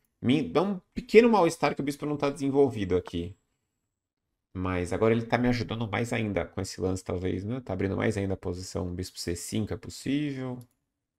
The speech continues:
E cinco é possível, mas é F cinco. Tá, eu vou jogar... Eu vou jogar B cinco aqui, reforçando.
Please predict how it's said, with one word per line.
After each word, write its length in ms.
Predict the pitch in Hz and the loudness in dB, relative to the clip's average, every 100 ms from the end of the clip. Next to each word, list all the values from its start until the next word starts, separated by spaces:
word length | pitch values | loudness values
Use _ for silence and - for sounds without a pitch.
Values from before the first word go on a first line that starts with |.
| _ _ _ _ _ _ _ _ _ _ _ _ _ _ _ | _ _ _ _ _ _ _ _ _ _ _ _ _ _ _
E 180 | - 156 | 0 0
cinco 380 | 170 - 123 123 | 0 -2 0 0
é 40 | |
possível, 560 | - 127 - 113 120 101 | -4 -10 -6 -2 -2 -2
mas 120 | 92 | -2
é 140 | 92 90 | 0 -2
F 120 | - | -4
cinco. 680 | - 123 139 131 - 123 120 _ _ _ _ _ _ _ _ _ _ _ _ _ | -12 -8 -8 -10 -12 -14 -14 _ _ _ _ _ _ _ _ _ _ _ _ _
Tá, 120 | - | 0
eu 60 | 107 | 2
vou 140 | 120 | 2
jogar... 600 | 131 131 123 120 110 92 95 - _ _ _ _ _ _ _ _ _ _ _ - | 0 2 4 6 6 4 -2 -10 _ _ _ _ _ _ _ _ _ _ _ -8
Eu 60 | 101 | -2
vou 100 | 107 | 2
jogar 180 | 110 | 4
B 200 | 107 113 | 6 4
cinco 360 | 123 - 92 87 | 2 0 -4 -6
aqui, 140 | 92 92 | -6 -2
reforçando. 840 | 90 - 98 - 131 170 185 | -2 0 -2 0 0 0 -4